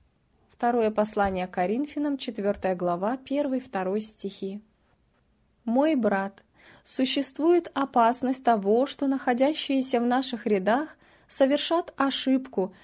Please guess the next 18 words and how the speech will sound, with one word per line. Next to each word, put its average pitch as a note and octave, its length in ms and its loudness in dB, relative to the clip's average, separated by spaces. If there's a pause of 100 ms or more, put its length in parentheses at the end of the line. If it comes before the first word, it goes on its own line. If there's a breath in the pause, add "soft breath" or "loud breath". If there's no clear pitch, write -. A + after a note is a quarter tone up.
(140 loud breath)
в A3 80 2
отношении C4 600 2
принятия A#3 640 -2
Святого A3 540 2
Духа. F#3+ 480 -4 (520)
Многие B3 500 4
полагают, A3 720 2 (240 soft breath)
что - 200 -2
какие-либо D4+ 800 2
эмоции C4+ 720 2
или B3+ 320 2
порывы B3+ 720 2 (260 loud breath)
являются C#4 720 2
свидетельством B3+ 1000 0
присутствия C4 680 0
Духа A3+ 300 0
Святого. G#3 720 -2 (440 soft breath)
Существует D#4+ 760 0